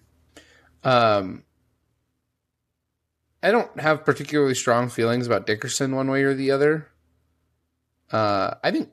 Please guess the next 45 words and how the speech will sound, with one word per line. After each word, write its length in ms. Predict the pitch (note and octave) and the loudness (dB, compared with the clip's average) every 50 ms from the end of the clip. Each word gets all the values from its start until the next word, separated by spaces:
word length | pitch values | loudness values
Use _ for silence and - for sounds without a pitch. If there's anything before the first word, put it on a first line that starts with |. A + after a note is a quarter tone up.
| _ | _
Matty 480 | C#3 C#3 C#3+ C#3+ D3 D3+ D3 C3 A#2+ A#2+ | -6 -2 0 0 2 2 0 0 2 2
O 340 | A#2+ B2 B2 B2 B2 B2+ B2+ | 2 2 2 2 2 0 -2
seems 320 | B2+ - - C3 B2+ B2+ B2 | -2 -4 -4 -2 -2 0 0
like 140 | B2 A#2 | 0 0
he's 120 | - B2+ A#2 | -2 -4 -6
pretty 220 | - - C3 B2+ A#2+ | -2 0 0 0 0
excited 640 | A2+ - - B2 A2+ A#2 A#2+ C3+ C#3 C#3 C#3 - - - | 0 -2 0 2 2 2 4 2 2 0 0 -6 -12 -10
about 420 | B2+ C3 C#3 C3+ C3+ C3+ - C3+ | -4 0 2 2 2 2 0 -2
this 140 | C#3 C#3+ C#3+ | -2 -2 -2
plastic, 760 | - - D3 C3+ C3+ C#3+ - - - E3+ E3+ - - - - - | -2 0 2 2 2 2 0 -2 -4 -6 -6 -6 -12 -10 -6 -2
and 100 | B2+ C#3 | 0 0
I 40 | E3 | 2
think 140 | F#3+ E3+ B2+ | 0 0 0
that 160 | B2+ A2 - | 0 0 0
helps. 560 | - - A2 B2+ - - - - - - - _ _ _ _ _ _ _ _ _ _ _ _ _ _ - | 0 -2 0 0 -2 -2 -4 -8 -8 -8 -10 _ _ _ _ _ _ _ _ _ _ _ _ _ _ -2
Like, 180 | - A#2+ - - | 0 0 0 2
he 180 | B2+ D3 F3 F3+ | 2 2 2 2
was 100 | D#3 - | 2 0
genuinely, 640 | - - D#3+ E3 E3 F3 F3 E3+ E3+ E3 D#3+ D3+ D3 | -2 -2 0 0 0 0 0 0 2 2 2 0 0
he 220 | C#3+ - G#3+ G#3+ | 0 -2 0 0
said, 340 | - - - F#3+ D#3+ D#3 - | 0 0 0 0 0 0 0
he's 120 | C3 B2+ | -2 0
like, 100 | B2+ A2 | 0 0
"I 140 | A#2 C#3 E3 | 0 0 2
wanna 220 | E3+ D#3+ D3+ C3+ B2+ | 2 2 2 2 2
go 120 | C3 B2 | 0 0
to 80 | A2 G#2+ | 0 0
Trilogy. 580 | - - A#2 G#2+ F#2+ F2 - - B1+ A#2+ - _ _ _ _ - | -2 0 0 0 -2 -4 -8 -14 -16 -16 -18 _ _ _ _ -6
Like, 120 | G#2+ G#2+ | -2 0
that's, 260 | A2 A2+ A2 - - | 0 0 0 -2 -4
that's 200 | - A#2+ A#2 - | -4 -4 -2 0
where 140 | B2+ A2+ - | 0 0 2
I 160 | - A2+ A2+ | 2 2 2
wanna 260 | A2 G#2+ G#2 G#2+ G2+ | 2 2 0 -2 -4
land." 380 | G2 F#2 F#2+ F2 D2 - - - - - - - - - - - | -4 -6 -6 -6 -8 -10 -12 -14 -18 -20 -20 -20 -20 -20 -14 -10
So, 500 | - - C3+ B2 A#2+ A2+ G#2+ G#2+ - - | -4 -2 0 2 2 2 2 2 0 0
and, 180 | C3 C3 C3 - | 0 -2 -2 -2
and 160 | C3 C3 B2+ B2 | -2 -2 0 0
then 100 | A#2+ A#2+ | 0 2
went 120 | B2+ B2+ | 2 2
into 140 | B2 A#2+ A#2 | 0 0 0
the 80 | A#2+ A#2 | 0 0
offseason 480 | A2+ A2 A2+ - - B2 A2 G#2+ G#2+ | 2 0 0 -2 -4 -6 -4 -4 -4
knowing 340 | A2 A2+ A2+ A2+ A2+ A2+ A2+ | -2 -2 0 0 0 0 0
that. 360 | A2+ A2 A2+ A2 A2 G#2+ - | 0 2 2 2 2 0 -2